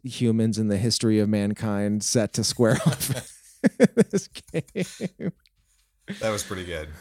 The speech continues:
Speaker 1: Oh man, I don't, uh, I don't have any more broad topics. I don't know if any other, uh, little things or ticky-tacky things struck you. I did wanna bring up, I guess, um,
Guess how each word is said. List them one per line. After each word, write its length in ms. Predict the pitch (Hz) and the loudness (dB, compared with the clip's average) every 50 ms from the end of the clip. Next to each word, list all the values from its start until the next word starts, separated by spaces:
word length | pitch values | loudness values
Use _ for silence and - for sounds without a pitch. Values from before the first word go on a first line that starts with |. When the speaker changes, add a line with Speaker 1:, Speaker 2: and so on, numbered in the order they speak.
| - - - | -20 -6 0
Speaker 1:
Oh 320 | 180 180 175 160 151 143 127 | 2 4 4 6 6 4 4
man, 320 | 135 135 131 123 120 120 | 4 4 4 4 2 0
I 160 | 92 131 156 | 0 2 4
don't, 280 | 180 208 208 202 196 202 | 4 4 4 2 2 4
uh, 220 | 196 185 175 175 156 | 4 6 6 6 6
I 40 | 170 | 8
don't 120 | 202 214 | 8 8
have 120 | 220 202 202 | 8 8 8
any 140 | 214 208 | 6 8
more 300 | 196 196 190 190 190 185 | 8 8 6 6 6 4
broad 680 | 151 127 131 131 135 147 156 160 165 170 160 160 127 - | 4 2 2 4 6 8 8 8 8 6 4 2 0 0
topics. 560 | - 165 151 156 151 - 160 151 139 - - | 2 4 4 4 6 6 4 4 4 4 2
I 60 | 143 | 4
don't 80 | 143 151 | 6 6
know 80 | 147 | 4
if 120 | 143 - 147 | 6 6 4
any 240 | 143 147 143 139 | 4 6 6 6
other, 460 | 139 139 131 139 135 131 135 131 113 - 135 | 6 6 6 6 6 6 6 4 2 0 -2
uh, 160 | 127 123 123 | -2 0 4
little 240 | 135 165 170 170 147 | 6 8 8 8 8
things 320 | - 180 170 170 160 151 | 8 6 6 8 6 4
or 40 | 147 | 4
ticky-tacky 600 | - - 180 - 175 165 170 165 151 - 160 151 | 4 4 4 4 4 4 6 4 4 4 2 0
things 500 | 139 - 160 156 151 151 139 - - - | 4 4 4 4 4 4 2 0 -2 -2
struck 460 | - - - - 170 165 160 - - 170 | -2 -4 0 6 6 6 6 6 6 6
you. 240 | 175 160 156 147 | 8 8 8 8
I 100 | 123 147 | 6 6
did 160 | 143 185 202 175 | 8 8 8 8
wanna 220 | 190 185 180 160 | 8 6 6 6
bring 220 | 135 151 156 156 | 6 4 4 6
up, 180 | 156 151 - - | 4 4 4 4
I 80 | 139 135 | 2 4
guess, 360 | 135 143 139 139 - - 143 | 4 4 4 4 4 4 4
um, 480 | 139 131 131 127 123 123 120 113 110 | 6 6 6 6 4 4 2 0 -2